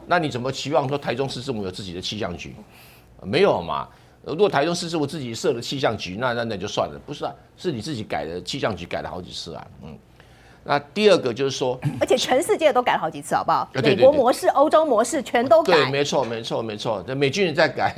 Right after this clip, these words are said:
Speaker 1: 日-，日本也在改，大家都在改。不，因为台风本身的不可预测性
Speaker 2: 对。
Speaker 1: 一直都存在嘛，吼。你不能说，哎呦，台风来了，那我就，就该做什么事，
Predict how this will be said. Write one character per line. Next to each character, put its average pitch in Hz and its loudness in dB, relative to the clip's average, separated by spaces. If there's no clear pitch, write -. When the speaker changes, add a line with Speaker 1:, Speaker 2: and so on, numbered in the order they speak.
Speaker 1:
日-， 156 -4
日 165 -2
本 123 -2
也 113 -2
在 110 -4
改， 92 -4
大 131 4
家 135 6
都 127 0
在 123 0
改。 71 -8
不， - 2
因 190 4
为 202 2
台 127 0
风 180 2
本 92 -8
身 123 -4
的 95 -6
不 165 -8
可 85 -8
预 123 -8
测 - -6
性 180 0
Speaker 2:
对。 147 -2
Speaker 1:
一 156 -8
直 - -8
都 113 -4
存 82 -10
在 90 -2
嘛， 62 -12
吼。 85 -8
你 135 -8
不 135 0
能 175 0
说， 156 -4
哎 226 6
呦， 175 4
台 208 4
风 196 0
来 135 2
了， 131 -2
那 160 -2
我 123 -4
就， 139 -2
就 127 -10
该 147 0
做 135 -2
什 107 -6
么 101 -8
事， 113 -8